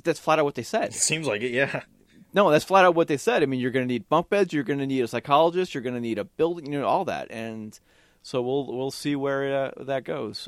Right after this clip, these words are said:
Speaker 1: Um, uh, yeah, when, when she started saying, "I don't know who my mother is," I was like, you know, "Say it," or, you know, "I don't know when my birthday is." I was waiting for Jiang to say it, and it actually took another beat or two before she did it.
Speaker 2: Yeah.
Speaker 1: And, uh, it, it, it was,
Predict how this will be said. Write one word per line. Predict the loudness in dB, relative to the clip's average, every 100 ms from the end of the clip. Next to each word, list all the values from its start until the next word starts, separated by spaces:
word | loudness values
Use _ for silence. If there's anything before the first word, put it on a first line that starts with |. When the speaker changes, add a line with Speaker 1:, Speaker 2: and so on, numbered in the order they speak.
| -6
Speaker 1:
Um, | -2 0 0 -2 -10 -16 _ _ _ _ _ _ _ _ _ _ _ _ _
uh, | -6 -2 0 -2 -2
yeah, | 2 4 4 0
when, | -4 -2 -4
when | -6 -6
she | -6 -8
started | -2 0 0
saying, | 0 -2
"I | -2
don't | -2
know | -4
who | -4
my | -4
mother | -2 -2 -2
is," | -2 -4 -6
I | -2 -2
was | -2 -4
like, | -6 -6 -8
you | -12
know, | -10 -12 _
"Say | -14 -4 -4
it," | -4
or, | -4 -2
you | 0
know, |
"I | 0
don't | 0
know | -2
when | -4
my | -4
birthday | -4 -4 -2 -4
is." | -4
I | -8
was | -6
waiting | -4 -4 -4
for | -10
Jiang | -8 -8 -10
to |
say | -10 -4 -2
it, | -2 -6
and | -10
it | -4
actually | -4 -6
took | -12 -12
another | -10 -10
beat | -12 -12
or | -12
two | -12
before | -12 -14 -18
she | -16
did | -14 -14
it. | -14 -14
Speaker 2:
Yeah. | -16 -18 _ _ _ -14
Speaker 1:
And, | -10 -8 -10 -12
uh, | -14 -14 -14 -16 -20 _ _
it, | -18 -14
it, | -14 -12
it | -14 -12
was, | -12 -12 -16